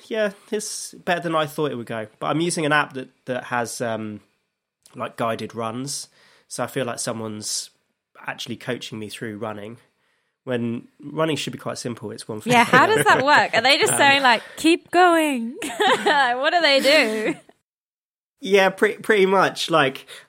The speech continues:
Speaker 1: I mean, I'm joking. I, I actually find it really helpful, but they just say things like,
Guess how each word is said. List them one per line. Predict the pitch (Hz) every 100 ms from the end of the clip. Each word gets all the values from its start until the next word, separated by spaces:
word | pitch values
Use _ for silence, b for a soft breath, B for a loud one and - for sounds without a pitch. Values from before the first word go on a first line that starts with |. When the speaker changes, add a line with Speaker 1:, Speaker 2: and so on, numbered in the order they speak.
| -
Speaker 1:
I |
mean, | 170
I'm | 175 151
joking. | 190 180 139
I, | 127 131
I | 143 147
actually | 156 -
find | 143
it | 127
really | 120
helpful, | 120 143 143 123
but | 117
they | 123 127
just | 127
say | 120
things | 120 117
like, | 117 110